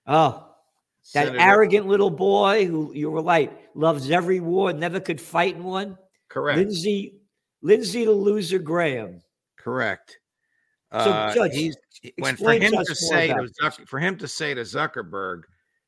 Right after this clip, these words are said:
Speaker 2: "You have blood on your hands," where there isn't a human in the Senate at the moment who has more blood on his hands than, uh, Senator Graham, uh, was just, uh,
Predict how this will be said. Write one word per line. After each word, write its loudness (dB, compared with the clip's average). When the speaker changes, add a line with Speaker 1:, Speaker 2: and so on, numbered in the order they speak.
Speaker 2:
"You -8
have -6
blood -6
on -6
your -12
hands," -16
where -2
there -4
isn't 0
a 0
human 0
in -6
the -4
Senate -2
at -6
the -4
moment -4
who -4
has -4
more -6
blood -4
on -4
his -10
hands -8
than, -10
uh, -6
Senator -6
Graham, -4
uh, -4
was -4
just, -6
uh, -6